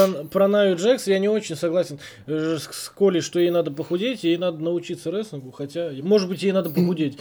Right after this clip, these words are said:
Speaker 1: Потому что я, раз она не научилась рестлингу, сука, в лучшей, э, в, в промоушене с лучшей инфраструктурой для этого, да, period, как бы.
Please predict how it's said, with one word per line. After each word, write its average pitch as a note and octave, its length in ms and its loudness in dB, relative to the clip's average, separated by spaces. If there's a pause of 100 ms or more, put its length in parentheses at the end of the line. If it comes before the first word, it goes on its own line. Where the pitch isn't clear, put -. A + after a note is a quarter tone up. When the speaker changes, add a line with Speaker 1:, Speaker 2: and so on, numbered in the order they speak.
(160)
Speaker 1:
Потому F#3 180 0
что G#3 160 4
я, G#3+ 160 8
раз A3+ 160 8
она G#3+ 160 6
не G#3 120 6
научилась G#3+ 440 4
рестлингу, E3+ 400 2
сука, D3+ 320 -6 (220)
в C#3 100 -2
лучшей, E3 640 2 (360)
э, D#3+ 680 4
в, - 360 -10 (160)
в D3 40 -12
промоушене G#3 540 6
с - 80 -8
лучшей F#3+ 260 -2
инфраструктурой G3+ 680 -2
для F3+ 200 4
этого, B2+ 320 2
да, G3 200 0
period, D#3 500 -2
как A2 160 -10
бы. F2+ 160 -18